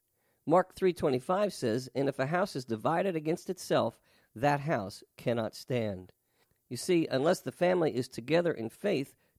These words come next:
toward God and his word, as it says in Luke twelve fifty-three, "Father will be divided against son, and son against father, mother against daughter,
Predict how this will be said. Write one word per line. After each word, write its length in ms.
toward 240
God 340
and 160
his 220
word, 480
as 200
it 100
says 280
in 160
Luke 220
twelve 260
fifty-three, 800
"Father 340
will 160
be 140
divided 480
against 360
son, 360
and 100
son 280
against 360
father, 460
mother 320
against 400
daughter, 420